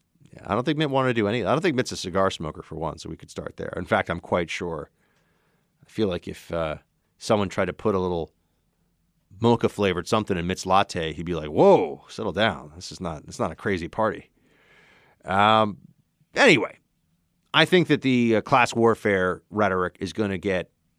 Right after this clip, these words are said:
is gonna be overwhelming, and it's gonna be something that the Democrats are really banking on. It'll be, "Trump is awful, yay socialism." That's the,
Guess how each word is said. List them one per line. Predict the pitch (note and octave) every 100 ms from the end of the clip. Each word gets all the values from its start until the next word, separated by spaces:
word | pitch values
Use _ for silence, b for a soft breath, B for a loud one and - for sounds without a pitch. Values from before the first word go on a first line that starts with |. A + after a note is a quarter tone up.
| _ _ _
is | A2+
gonna | C#3+ A#2
be | A2+
overwhelming, | A2 G2+ F#2 F#2 F2+ E2+ F2 -
and | F2 E2+ E2 D#2+
it's | F#2 -
gonna | G#2 F#2
be | F2+ F2 E2+ E2 _ _ _ _
something | - C3 A#2 A#2 G#2
that | F2+
the | F#2
Democrats | G#2 G2 - F2+ -
are | F#2
really | F#2 F#2
banking | D#2+ F2+ F2+ F#2+
on. | E2+ E2+ b
It'll | - C3+
be, | B2
"Trump | - D#3 E3
is | E3+ -
awful, | C3 B2+ - B2 A#2+ A#2+ _ _ _ -
yay | G#2 A2+ A2
socialism." | A2+ G2+ - F2 D#2 E2 E2
That's | B2+ D3+ - -
the, | A#2+ G2+